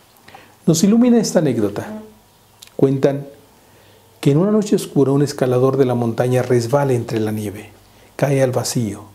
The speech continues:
pero queda colgado en la larga cuerda de seguridad. Grita pidiendo ayuda, pero también reza en su interior: "Ayúdame, Dios mío". Lo hizo en varias ocasiones hasta que una voz interior le contestó:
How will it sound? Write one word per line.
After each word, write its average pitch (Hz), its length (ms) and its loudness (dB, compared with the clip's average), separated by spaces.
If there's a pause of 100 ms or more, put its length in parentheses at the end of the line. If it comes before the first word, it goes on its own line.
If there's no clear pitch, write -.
(600)
pero 151 240 2
queda 190 400 2
colgado 175 720 2
en 170 80 2
la 139 100 0
larga 143 680 0
cuerda 180 420 2
de 156 180 0
seguridad. 151 680 0 (800)
Grita 175 380 2
pidiendo 175 420 4
ayuda, 190 400 2
pero 165 220 2
también 165 380 0
reza 196 360 0
en 170 80 2
su 175 140 4
interior: 151 440 2 (440)
"Ayúdame, 143 800 2
Dios 127 240 0
mío". 123 320 0 (1080)
Lo 107 140 0
hizo 143 180 2
en 139 120 0
varias 131 320 2
ocasiones 151 480 0
hasta 135 260 -2
que - 80 0
una 233 160 4
voz 190 260 0
interior 143 520 2
le 139 120 0
contestó: 117 560 -2